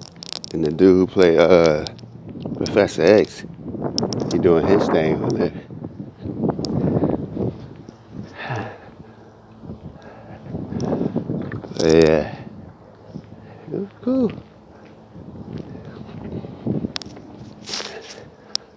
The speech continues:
The music in the back. That's on the Pink Skin Cerebro, the Beats album. You can find that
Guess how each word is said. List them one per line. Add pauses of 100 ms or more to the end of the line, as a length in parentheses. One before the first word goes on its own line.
The
music
in
the
back. (960)
That's
on
the
Pink
Skin
Cerebro,
the
Beats
album. (600)
You
can
find
that